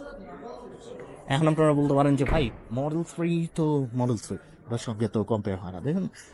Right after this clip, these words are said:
এটা ঠিক আছে যে Tesla, আহ, মডেল থ্রি বা হচ্ছে মডেল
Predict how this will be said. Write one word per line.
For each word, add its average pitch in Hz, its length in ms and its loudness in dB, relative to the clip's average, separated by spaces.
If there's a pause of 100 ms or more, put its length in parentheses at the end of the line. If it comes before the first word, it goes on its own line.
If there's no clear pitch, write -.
(320)
এটা 170 180 2
ঠিক 277 180 0
আছে 180 180 0 (260)
যে 107 180 2
Tesla, 120 280 -2
আহ, 110 600 -2
মডেল 113 380 2
থ্রি 110 380 0
বা 104 160 2
হচ্ছে 101 380 2 (360)
মডেল 104 320 6